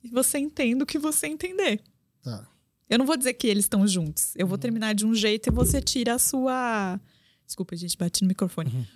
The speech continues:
Speaker 1: Você tira a sua, hum,
Speaker 2: Conclusão.
Speaker 1: conclusão.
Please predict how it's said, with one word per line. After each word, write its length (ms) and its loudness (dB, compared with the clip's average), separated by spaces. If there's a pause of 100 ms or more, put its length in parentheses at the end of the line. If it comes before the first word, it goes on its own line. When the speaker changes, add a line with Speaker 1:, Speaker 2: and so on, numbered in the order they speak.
Speaker 1:
Você 180 2
tira 260 2
a 40 0
sua, 1000 0
hum, 280 -8 (300)
Speaker 2:
Conclusão. 440 0
Speaker 1:
conclusão. 640 2